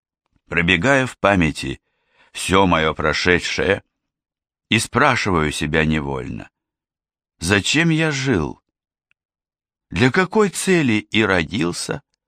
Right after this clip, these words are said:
А верно, она существовала. И верно, было мне назначение высокое, потому что я чувствую в душе моей силы необъятные.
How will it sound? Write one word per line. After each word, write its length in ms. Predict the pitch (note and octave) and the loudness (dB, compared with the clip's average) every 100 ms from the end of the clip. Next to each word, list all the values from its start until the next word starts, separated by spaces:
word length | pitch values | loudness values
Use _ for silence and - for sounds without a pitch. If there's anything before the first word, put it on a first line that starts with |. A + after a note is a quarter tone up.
| _ _ _ _ _ _ _ _ _ - | _ _ _ _ _ _ _ _ _ -10
А 140 | C#3+ | -6
верно, 420 | A#2+ F#2 E2+ E2+ | 0 0 2 2
она 180 | E2 E2+ | 2 0
существовала. 1000 | - D#2+ C#2 - C#2 C2+ C#2+ F#2+ D#2+ C#2 _ _ _ _ _ _ _ _ _ - | -2 -6 -6 -8 -10 -8 -2 0 0 -6 _ _ _ _ _ _ _ _ _ -2
И 80 | F2+ | 0
верно, 420 | F#2+ A2+ A#2+ A#2+ | 2 4 4 2
было 360 | E2 A#2 E3+ F3 | 2 2 2 0
мне 300 | E3 D#3 D#3 | 0 0 0
назначение 840 | C#3+ B2+ A#2+ - B2+ B2 A#2 G2 | 0 0 -2 0 0 0 0 0
высокое, 840 | F2 D#2+ - E2+ G#2+ - C2 A#1 - _ _ _ _ _ _ | 0 -2 -2 0 0 -2 -10 -10 -14 _ _ _ _ _ _
потому 380 | - D#2 E2 F2+ | -8 0 0 0
что 180 | - E2 | 0 2
я 240 | D#2+ D#2+ | 2 2
чувствую 540 | F2+ F2+ - E2+ D#2+ | 0 -2 -2 0 2
в 20 | D2 | 0
душе 400 | D2+ - E2+ E2 | -4 -2 0 2
моей 320 | D#2 D2+ D2 | 2 0 -2
силы 500 | - D#2+ D#2+ D2+ C#2+ _ _ _ - | -2 0 0 -2 -4 _ _ _ -10
необъятные. 1120 | C#2+ E2+ D#2 C2+ C#2+ D2+ D2+ - - - | -2 0 0 -2 -2 0 -2 -6 -14 -14